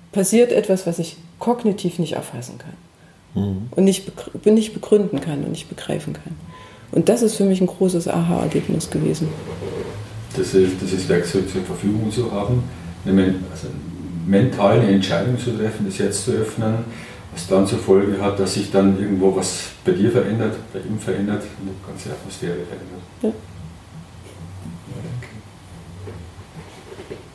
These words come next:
Speaker 2: Ja, und das kommt auch an. Also ich merke ja, wenn ich in meiner Höhle sitze und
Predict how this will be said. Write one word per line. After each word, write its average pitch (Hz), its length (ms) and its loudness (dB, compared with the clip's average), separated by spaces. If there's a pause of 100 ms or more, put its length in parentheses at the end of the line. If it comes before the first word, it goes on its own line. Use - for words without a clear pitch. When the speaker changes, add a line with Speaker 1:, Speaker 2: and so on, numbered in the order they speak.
(1300)
Speaker 2:
Ja, 123 80 4
und 120 80 4
das - 100 0
kommt 135 160 2
auch 127 120 4
an. 123 240 4 (240)
Also 98 140 -2
ich - 160 -4
merke 113 240 4
ja, 107 240 6 (840)
wenn 101 120 0
ich 98 80 0
in 110 60 4
meiner 104 240 6
Höhle 117 220 4
sitze 110 480 2 (1400)
und 98 260 0